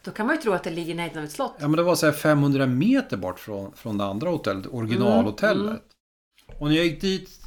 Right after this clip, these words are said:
Speaker 2: då, då var det ljust ute, så då såg jag ju.
Speaker 1: Då såg du att du skulle gå rakt fram.
Speaker 2: Jag såg ju var
Speaker 1: Så här.
Speaker 2: hotellet, var det låg.
Speaker 1: Men när du gick hem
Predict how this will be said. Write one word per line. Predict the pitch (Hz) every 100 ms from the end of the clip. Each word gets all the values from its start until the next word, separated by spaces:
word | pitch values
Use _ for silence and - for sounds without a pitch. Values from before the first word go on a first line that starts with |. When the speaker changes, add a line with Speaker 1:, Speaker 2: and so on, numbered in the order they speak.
| -
Speaker 2:
då, | 120 104 110
då |
var | 131
det | 147
ljust | 117 135 135 127
ute, | 95 - 107 110
så | -
då | 131
såg | 131 - 190 185 117
jag | 98
ju. | 95 - _ _ -
Speaker 1:
Då | 247
såg | 240
du | 240
att |
du | 226
skulle | 214
gå | 196 185
rakt | 160 165 -
fram. | - 131
Speaker 2:
Jag | 123
såg | 151 220 143
ju |
var | 110
Speaker 1:
Så | 107
här. |
Speaker 2:
hotellet, | - 113 104
var | 107
det | 104
låg. | 117
Speaker 1:
Men | 226
när | 247
du | 226
gick | 220 220
hem | - 254 202 311